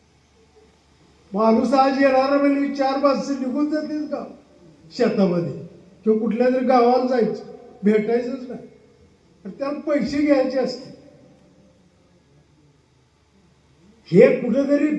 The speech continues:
बदललं पाहिजे, नाहीतर सामान्य माणूस, आमदार, खासदार काय होणार? गरीब माणसाचं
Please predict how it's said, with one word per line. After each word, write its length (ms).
बदललं 400
पाहिजे, 280
नाहीतर 540
सामान्य 560
माणूस, 480
आमदार, 560
खासदार 640
काय 240
होणार? 380
गरीब 440
माणसाचं 520